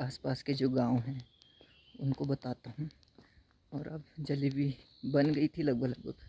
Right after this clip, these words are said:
और अब जलेबी, गरम गरम जलेबी खाएंगे मस्त सुबह। Normally हम जब ज़्यादा लोग होते हैं, जैसे हम जितने लड़के लोग ज़्यादा लोग होते हैं, तो हम सुबह सुबह पाँच बजे खेलने निकल जाते हैं।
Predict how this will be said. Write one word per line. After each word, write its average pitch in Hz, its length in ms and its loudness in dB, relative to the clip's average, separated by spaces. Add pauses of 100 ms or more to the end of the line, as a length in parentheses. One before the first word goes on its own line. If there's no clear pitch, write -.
(280)
और 160 100 -8
अब 139 120 -4 (360)
जलेबी, 139 380 2
गरम 131 320 6
गरम 143 240 4
जलेबी 131 340 2
खाएंगे 143 420 -2 (960)
मस्त - 440 -8 (240)
सुबह। 131 300 -8 (920)
Normally 151 440 4
हम 165 220 4
जब 147 200 4
ज़्यादा 135 280 4
लोग 143 240 4
होते 143 200 -2
हैं, 139 80 4
जैसे 139 260 -2
हम - 1040 -8
जितने 139 260 -2
लड़के 143 340 2
लोग 139 280 0 (180)
ज़्यादा 139 280 0
लोग 139 300 2
होते 143 260 -2
हैं, 139 100 0
तो 151 120 -2
हम 147 160 4
सुबह 147 240 2
सुबह 143 320 0
पाँच 131 180 4
बजे 139 200 2
खेलने 135 300 4
निकल 135 280 4
जाते 127 300 -2
हैं। 143 120 2